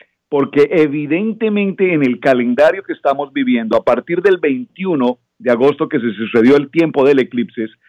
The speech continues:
si tú notas y haces las, las cuentas respectivas, te darás cuenta que a partir de ese día del eclipse van a correr exactamente cuarenta días para que entremos a la celebración de trompetas, cuarenta días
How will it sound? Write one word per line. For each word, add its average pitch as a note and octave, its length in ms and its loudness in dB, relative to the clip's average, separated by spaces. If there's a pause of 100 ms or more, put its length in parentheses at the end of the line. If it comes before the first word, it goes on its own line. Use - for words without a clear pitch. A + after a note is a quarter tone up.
(320)
si C#3+ 160 -2
tú F3+ 180 4
notas F#3+ 360 2 (160)
y C3+ 240 -2
haces C#3+ 260 -2
las, C#3 220 0 (160)
las A#2 340 -4 (140)
cuentas D#3+ 600 2
respectivas, A#2 760 -2 (420)
te C#3+ 120 0
darás C#3+ 260 4
cuenta E3+ 360 -2
que C#3 120 -4
a A#2+ 80 -4
partir E3+ 400 -4
de G3 160 4
ese F#3 220 0
día F3+ 200 2
del D#3 160 2
eclipse C3 540 -2
van C3+ 180 2
a E3+ 60 -2
correr C3 380 2
exactamente C#3+ 840 -2
cuarenta C#3+ 720 0
días C3+ 420 0 (640)
para C3+ 260 0
que C3 140 -2
entremos D#3 500 0
a D#3+ 80 2
la C3+ 160 2
celebración A#2+ 600 -2
de E3 140 2
trompetas, C#3+ 640 0 (120)
cuarenta F#3+ 540 2
días C#3 380 0